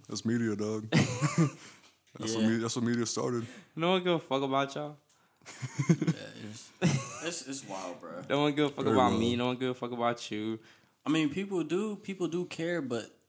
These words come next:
Speaker 3: again, you gotta understand, like, for, if you know me and you know the type of person I am, you know I'm not a morning person.
Speaker 1: Hmm.
Speaker 2: Bro, don't nobody care more than your mom.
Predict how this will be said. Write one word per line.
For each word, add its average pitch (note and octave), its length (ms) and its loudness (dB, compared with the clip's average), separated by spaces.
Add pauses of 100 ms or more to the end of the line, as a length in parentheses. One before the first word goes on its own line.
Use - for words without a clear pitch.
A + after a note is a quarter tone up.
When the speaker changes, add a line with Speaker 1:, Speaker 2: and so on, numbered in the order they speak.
Speaker 3:
again, C3+ 420 -4
you C3+ 120 -4
gotta B2+ 220 -4
understand, A2 720 -10 (280)
like, E2+ 360 -12
for, A2 280 -6
if A#2 200 -12
you D3+ 100 0
know A#2+ 320 -2
me G#2+ 300 -4
and G2 80 -10
you G#2+ 100 -8
know A2 220 -6
the G2 80 -10
type G#2 200 -12
of - 120 -20
person G#2+ 360 -12
I - 120 -18
am, E2+ 100 -16
you F2 80 -12
know F#2 260 -10
I'm F#2 60 -16
not F#2 180 -14
a F2 40 -20
morning G2+ 360 -14
person. - 320 -16 (380)
Speaker 1:
Hmm. G2+ 300 2 (340)
Speaker 2:
Bro, A#2+ 200 2
don't B2 120 4
nobody B2 360 2
care A2 200 -4
more G#2 160 -6
than G2+ 120 -8
your F#2 100 -10
mom. A#2 400 -14